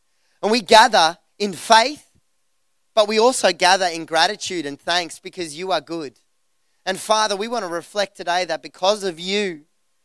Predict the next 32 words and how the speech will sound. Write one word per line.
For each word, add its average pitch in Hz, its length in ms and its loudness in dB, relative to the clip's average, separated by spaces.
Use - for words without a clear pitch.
we 208 100 -6
can 196 200 -4
rejoice 180 420 -2
always. 165 880 -6
We 202 80 -6
can 180 100 -10
give 175 160 -12
thanks 202 400 -6
in 190 80 -8
all 185 140 -6
circumstances. 175 1000 -8
We 185 140 -8
can 185 340 -8
pray 220 380 4
continually 190 760 -12
because 180 300 -16
we 208 80 -14
get 190 160 -4
a - 20 -2
relationship 165 800 -6
with 139 120 -18
you, 151 140 -18
Father, 147 560 -4
because 147 800 -4
of 127 140 -18
your 123 140 -16
Son, 127 380 -12
Jesus. 120 560 -18
We 123 100 -18
thank 135 400 -16
you. 117 120 -20
And 117 140 -20